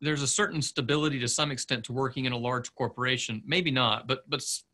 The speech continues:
the ones with the right cultures that there is, because you know how much money they have in the bank.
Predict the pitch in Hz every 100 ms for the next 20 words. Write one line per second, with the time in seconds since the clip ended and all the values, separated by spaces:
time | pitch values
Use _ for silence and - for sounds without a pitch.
0 | _ 139 147 196 190 147 139 139 - -
1 | 160 156 127 104 120 120 _ 123 120 -
2 | 135 123 107 117 113 117 120 127 123 113
3 | - 117 117 107 104 107 101 101 104 92